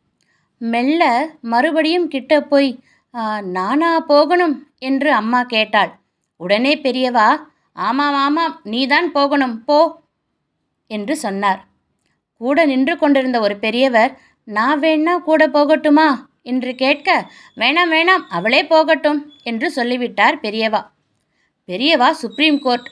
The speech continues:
அப்பீலே கிடையாது. சொன்னா சொன்னதுதான். அம்மா சிதம்பரத்துக்கு கிளம்பிவிட்டாள். சிதம்பரம் நடராஜா சன்னதியில் நின்று கொண்டு சிலரிடம் பேச்சு கொடுத்து பார்த்தாள். யாரும் கண்டுகொள்ளவில்லை.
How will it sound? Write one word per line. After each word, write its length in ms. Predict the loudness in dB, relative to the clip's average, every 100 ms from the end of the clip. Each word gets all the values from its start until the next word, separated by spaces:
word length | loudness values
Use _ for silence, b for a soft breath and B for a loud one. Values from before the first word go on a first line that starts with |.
| _
அப்பீலே 560 | -16 -14 -6 -4 -4 -4
கிடையாது. 560 | -2 2 2 2 -2 -10 -18 -20 _
சொன்னா 640 | -10 -4 0 2 2 0 -8
சொன்னதுதான். 840 | -10 -2 0 2 0 0 0 -2 _ _ _ _ _ _
அம்மா 360 | -4 0 2 0
சிதம்பரத்துக்கு 680 | 0 0 2 0 -4 -4 -2
கிளம்பிவிட்டாள். 720 | 0 -2 -2 -4 0 0 0 -12 _ _ _ _ _ _ _ _ _ _ b b b b b
சிதம்பரம் 460 | -6 -2 2 2 4
நடராஜா 480 | 2 4 4 4 0
சன்னதியில் 580 | 0 -2 0 0 -2
நின்று 300 | -2 -4 -4
கொண்டு 500 | -2 -2 0 -2 -6 _
சிலரிடம் 640 | -6 0 0 2 0 0
பேச்சு 280 | 0 -2 -4
கொடுத்து 280 | -4 -6 0
பார்த்தாள். 480 | 0 0 0 -2 -4 _ _ _ _
யாரும் 520 | -8 -2 2 2 0 0
கண்டுகொள்ளவில்லை. 880 | 0 0 0 0 -2 -2 -2 -4